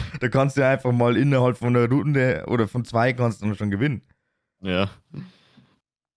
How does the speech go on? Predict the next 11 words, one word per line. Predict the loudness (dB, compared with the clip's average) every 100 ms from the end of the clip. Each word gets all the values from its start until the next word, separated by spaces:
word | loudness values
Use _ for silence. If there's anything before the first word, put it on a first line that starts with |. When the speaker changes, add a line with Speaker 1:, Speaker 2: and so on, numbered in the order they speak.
| _ -16
Speaker 2:
Das | -14 -14 -16 -20 -20 -20 -16 -10
ist | -8
schon | -4 -4 -2 -4 -4 -4 -4 0
heavy | 0 2 0
damals | 0 -2 -2 -6
gewesen | -10 -6 -6 -6 -8
mit | -10 -8
den | -6 -4
wenigen | -4 -6 -6 -8 -12 _ _ _ _ _ _ _
L | -4 -2
P. | 0 0